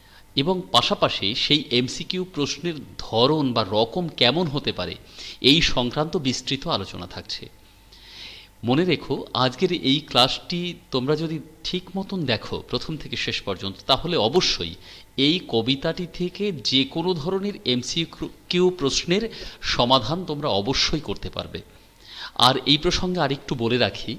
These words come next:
এই কবিতাটি সম্পর্কে বিশ্লেষণমূলক ক্লাস ইতিমধ্যেই করেছি, ডেসক্রিপশন বক্সের লিংক দেওয়া রইল, এখান থেকে দেখে নিতে ভুলো না,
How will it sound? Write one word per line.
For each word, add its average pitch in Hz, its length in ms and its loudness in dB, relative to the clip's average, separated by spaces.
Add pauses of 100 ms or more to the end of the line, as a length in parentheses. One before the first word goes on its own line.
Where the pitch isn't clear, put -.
এই 135 240 2
কবিতাটি 127 540 -2
সম্পর্কে 156 680 -2 (300)
বিশ্লেষণমূলক 170 1000 2
ক্লাস 131 380 2
ইতিমধ্যেই 131 480 -4
করেছি, 180 320 -2
ডেসক্রিপশন 131 640 -2
বক্সের 107 300 -2
লিংক 117 300 -2
দেওয়া 175 200 2
রইল, 190 280 0 (300)
এখান 151 280 2
থেকে 147 200 -6
দেখে 110 360 -2
নিতে 151 200 -2
ভুলো 135 260 -4
না, - 160 -8